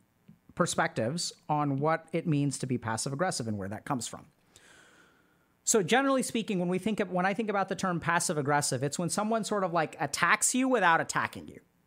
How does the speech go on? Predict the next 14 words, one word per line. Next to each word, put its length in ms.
right? 220
They 100
don't 280
say 260
something 400
explicit. 640
So 120
there's 80
a 40
lot 220
of, 80
like, 220
implicit 840
communication. 840